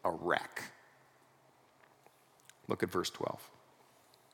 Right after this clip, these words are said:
Here's the first thing she sees. She not only sees the empty tomb, but she sees two angels in white. In John,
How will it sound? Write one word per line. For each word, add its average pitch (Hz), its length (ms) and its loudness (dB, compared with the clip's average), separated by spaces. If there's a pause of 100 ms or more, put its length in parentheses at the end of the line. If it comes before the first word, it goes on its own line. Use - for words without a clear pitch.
(1900)
Here's 113 160 8
the 101 80 2
first 104 240 6
thing 95 140 4
she 87 140 0
sees. 82 680 4
She 104 160 4
not 110 120 12
only 107 140 8
sees 113 320 6
the 101 140 2
empty 92 200 2
tomb, 104 280 6
but 85 100 2
she - 80 2
sees 104 380 8
two 147 260 8
angels 101 720 6 (360)
in 87 200 -4
white. 85 320 6 (360)
In 151 200 12
John, 139 560 12